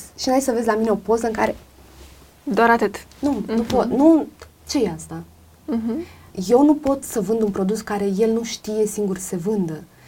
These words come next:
Speaker 1: Eu nu sunt Dumnezeu. Deci eu nu pot să iau un produs prost și să-l vând.
Speaker 2: Corect.
Speaker 1: Unu, pentru că n-aș dormi noaptea. Doi, pentru că cei care mă urmăresc nu sunt așa limitați. Oamenii
Speaker 2: Mhm.
Speaker 1: știu,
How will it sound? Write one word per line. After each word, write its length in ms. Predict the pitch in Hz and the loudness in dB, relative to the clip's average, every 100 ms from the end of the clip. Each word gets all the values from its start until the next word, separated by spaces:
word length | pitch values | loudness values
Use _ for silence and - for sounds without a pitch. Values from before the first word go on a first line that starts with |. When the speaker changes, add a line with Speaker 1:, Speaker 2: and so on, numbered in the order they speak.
| - - | -20 -6
Speaker 1:
Eu 180 | 208 | -2
nu 60 | 240 | -2
sunt 220 | 247 269 | 0 0
Dumnezeu. 520 | 185 165 160 - 139 - _ _ _ | 0 -2 -4 -8 -10 -14 _ _ _
Deci 140 | 185 190 | -8 -2
eu 80 | |
nu 60 | 233 | -2
pot 160 | 240 262 | -2 -2
să 100 | 262 | 0
iau 80 | |
un 80 | 240 | 0
produs 340 | 220 202 233 - - | -2 -4 -4 -8 2
prost 420 | 208 349 - - - | 4 4 0 -20 -12
și 140 | 240 | -2
să-l 160 | 285 269 | 2 2
vând. 340 | 240 165 - | 2 0 -2
Speaker 2:
Corect. 340 | - 233 208 - | -2 -2 -2 2
Speaker 1:
Unu, 220 | 320 277 | 6 6
pentru 260 | 202 240 254 | 6 0 0
că 80 | 285 | 0
n-aș 200 | 285 - | 2 2
dormi 300 | 208 190 170 | 2 2 0
noaptea. 480 | 240 359 - 359 359 - _ | 4 4 4 2 2 -2 _
Doi, 380 | - 196 302 285 208 | -4 6 6 6 2
pentru 240 | 220 214 | -2 -2
că 300 | - 208 190 - | -2 0 0 -4
cei 180 | 240 262 | -4 0
care 200 | 269 233 | 2 2
mă 80 | |
urmăresc 640 | 208 196 196 214 208 - - _ | 0 0 0 0 -2 -4 -18 _
nu 220 | 185 208 | -4 -2
sunt 600 | 226 - 220 208 - - _ _ _ _ _ _ _ _ _ _ _ _ _ _ | -2 -4 -2 -2 -6 -18 _ _ _ _ _ _ _ _ _ _ _ _ _ _
așa 320 | - 185 226 220 | -16 -10 -4 -2
limitați. 640 | 220 220 233 196 185 - | -2 0 0 0 -2 -6
Oamenii 300 | - 185 190 | -2 0 2
Speaker 2:
Mhm. 80 | 196 214 | 2 4
Speaker 1:
știu, 340 | 339 320 220 | 10 12 10